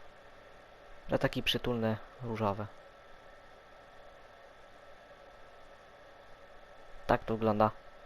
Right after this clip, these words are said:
Taki sztandar wziąłem, bo miałem dostępny, serduszka nie miałem dostępnego.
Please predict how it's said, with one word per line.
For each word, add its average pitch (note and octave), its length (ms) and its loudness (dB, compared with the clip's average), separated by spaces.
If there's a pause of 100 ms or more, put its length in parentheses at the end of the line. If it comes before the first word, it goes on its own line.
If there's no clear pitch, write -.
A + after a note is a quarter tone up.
(520)
Taki - 200 -6
sztandar G#2+ 280 6
wziąłem, G#2+ 240 6
bo G#2+ 80 4
miałem G2+ 180 4
dostępny, A#2+ 360 4
serduszka G#2+ 420 2
nie G#2 100 4
miałem A2+ 160 6
dostępnego. A2+ 540 4